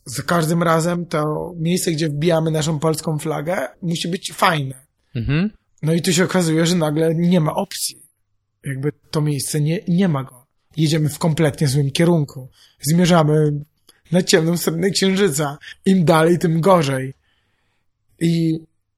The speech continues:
Speaker 1: nagle patrzymy pole golfowe. Ja mówię, Paweł, zawijamy na to pole golfowe. Kij z tym. I wjeżdżamy na to pole golfowe i Kubańczyk mówi, tu macie plażę. Możecie tam zjechać na tę plażę. Ja mówię: „Paweł, chodź, plaża”.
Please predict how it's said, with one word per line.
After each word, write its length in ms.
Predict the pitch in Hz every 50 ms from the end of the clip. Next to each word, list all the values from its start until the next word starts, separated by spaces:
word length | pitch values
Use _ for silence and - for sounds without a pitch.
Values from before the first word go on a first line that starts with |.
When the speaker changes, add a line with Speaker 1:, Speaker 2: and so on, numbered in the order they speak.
| _ _ -
Speaker 1:
nagle 260 | 156 196 208 226 233
patrzymy 340 | - 214 208 - - 196 196
pole 260 | 156 214 220 196 170
golfowe. 500 | 139 - 147 147 - - 147 139 131 143
Ja 80 | 151 160
mówię, 140 | 156 151 165
Paweł, 300 | 143 - 185 156 135 135 - _ _ _
zawijamy 440 | - 147 156 151 175 180 165 160 165
na 60 | 151
to 100 | - 165
pole 220 | 135 - 160 151 143
golfowe. 420 | 147 156 156 147 - - 147 - - - _ _ - -
Kij 180 | - 202 175
z 100 | 147 -
tym. 200 | - 165 147 139 139 _ _ _ _ _ _ _ _ _ _ _ _ _ _
I 200 | - 175 170 147
wjeżdżamy 380 | 139 160 175 151 190 185 170 170
na 80 | 170
to 100 | 165 -
pole 200 | - 175 165 165
golfowe 520 | 151 151 160 165 - - - 151 156 196 214 - - _ _ _ _ _ _ _ -
i 60 | 180
Kubańczyk 480 | 147 - 190 165 196 196 185 196 196 160
mówi, 200 | 190 190 185 185
tu 120 | 185 -
macie 260 | 220 233 233 - 254 220
plażę. 460 | - 269 240 190 151 127 127 - - - _ _ _ _ _ _ _ _ _ _ _ _ _ _ _ _ _ _ _ _ _ _ _
Możecie 460 | 202 208 196 180 - 196 185 180 180 - _ _ -
tam 180 | - 175 165
zjechać 320 | 160 - 175 170 160 151 -
na 60 | _
tę 140 | - 151 151
plażę. 320 | 160 160 147 123 - - _ _ _ _ _ _ _ _ _ _ -
Ja 80 | 160 165
mówię: 160 | 165 170 165
„Paweł, 300 | 156 240 220 175 156 131
chodź, 440 | - - 220 190 - - - - - -
plaża”. 320 | 240 208 190 160 143 120